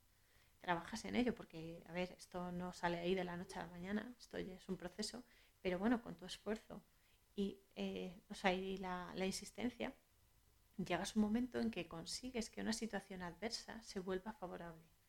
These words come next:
En la peli, por ejemplo, roban el rickshaw a la policía, pero juegan con sus reglas. Hay que jugar con las reglas del sistema, porque, eh, es así, no podemos salir del sistema,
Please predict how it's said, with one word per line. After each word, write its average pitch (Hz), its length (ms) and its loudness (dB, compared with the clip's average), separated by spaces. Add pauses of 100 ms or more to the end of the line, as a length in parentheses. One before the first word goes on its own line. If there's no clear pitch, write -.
(680)
En 175 80 -4
la 165 140 2
peli, 220 180 6
por 233 140 -8
ejemplo, 233 400 2
roban 214 300 4
el 202 140 0
rickshaw 208 420 0
a 202 40 0
la 190 120 -4
policía, 180 520 0 (400)
pero 190 300 2
juegan 240 320 4
con 185 160 -2
sus 185 200 -6
reglas. 170 480 -4 (420)
Hay 220 100 4
que 269 120 -6
jugar 233 340 2
con 190 140 -2
las 175 140 -4
reglas 180 320 0
del 175 120 -4
sistema, 180 520 -8 (960)
porque, - 480 -2 (340)
eh, 185 560 -2 (680)
es - 240 -4
así, 240 260 2
no 214 120 0
podemos 180 280 2
salir 190 260 0
del 226 120 6
sistema, 247 480 0